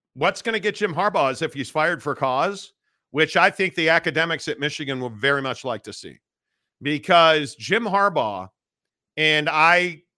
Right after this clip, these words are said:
I, in my opinion, saw this in San Francisco and at Stanford. He's not a,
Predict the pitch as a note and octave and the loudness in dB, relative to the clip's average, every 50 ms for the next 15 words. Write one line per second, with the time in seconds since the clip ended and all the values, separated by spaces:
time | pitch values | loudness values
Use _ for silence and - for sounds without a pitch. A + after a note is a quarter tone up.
0 | _ - C3 C#3 D#3 D#3 D#3+ F3+ F3+ F3 D#3+ D#3+ D3 D3+ E3+ F3+ F3+ - - F#3+ | _ -4 0 2 4 4 4 2 0 -2 -2 -2 -2 0 0 0 -2 -4 -4 -6
1 | F3+ F#3 F#3 G3 G3 G#3 A3 A3 - _ _ _ _ _ _ _ _ _ _ _ | -6 -6 -6 -6 -8 -8 -10 -12 -14 _ _ _ _ _ _ _ _ _ _ _
2 | _ _ _ _ _ _ _ - - - F3+ E3 E3+ F3 F3 G3 F3 - - F#3+ | _ _ _ _ _ _ _ -18 -10 -2 2 4 4 4 2 0 -4 -4 -4 -8
3 | E3 - - F3 E3+ E3 F3 E3 - - E3+ D3+ - - D#3+ D3+ D3 C#3+ C#3 B2 | -6 -4 -4 -4 -4 -4 -6 -10 -6 -6 -8 -8 -6 -4 -4 -4 -2 -4 -4 -8
4 | - - C3+ B2 A2+ G#2+ - F#2+ E2 C#2+ _ _ _ _ _ _ _ _ _ _ | -8 -10 -10 -8 -8 -10 -10 -12 -16 -16 _ _ _ _ _ _ _ _ _ _
5 | _ _ _ _ _ _ _ _ - - A3 B3 - | _ _ _ _ _ _ _ _ -6 -4 -4 -4 -4